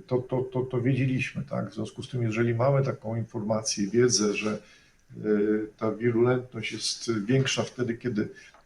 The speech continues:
po prostu przebywamy z osobami chorymi i oddychamy tym samym powietrzem, e, no to jest jedyna rekomendacja, żeby po prostu stosować maski.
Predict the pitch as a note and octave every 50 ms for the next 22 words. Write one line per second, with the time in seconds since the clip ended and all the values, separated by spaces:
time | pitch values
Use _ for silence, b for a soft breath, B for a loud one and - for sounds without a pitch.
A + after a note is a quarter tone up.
0 | - - - - - - A#2 - - A#2+ G#2+ - - B2+ A2+ A2+ A#2 G#2+ A2+ A#2+
1 | B2+ A#2+ A2+ G#2+ G2 - A#2 G#2 A2 A#2 A#2+ A#2+ A#2 - B2+ B2 A2+ A#2 A#2+ A#2
2 | A2+ A2+ A#2 A#2+ G#2+ G#2+ A2 - - - - C3+ C3+ A2 G#2+ F#2+ G2 - - A#2+
3 | A2+ A2+ G#2+ - - A2+ G#2+ - A#2 A#2 A#2 A#2 A2+ - A#2+ F#2+ G#2 G#2 - -
4 | - A#2+ B2 C3+ C3+ B B B B B B B _ _ - - G#2+ G#2+ G#2 G#2
5 | G#2 G#2+ G#2 G#2+ A2+ A#2 A#2+ A#2 - B2+ B2+ B2+ B2 A2+ - - D#3 D#3+ D3+ F3+
6 | F3 C#3+ A#2+ A2 G#2+ - - A2 G#2 G#2+ G#2 G2 G2+ G2 - - - A#2 G#2 -
7 | A2 G#2 - G#2+ - - - - G2+ G2 - - A#2+ A2+ - - - - G#2+ G#2
8 | G#2 G#2 - G2+ F#2 F2 - - - -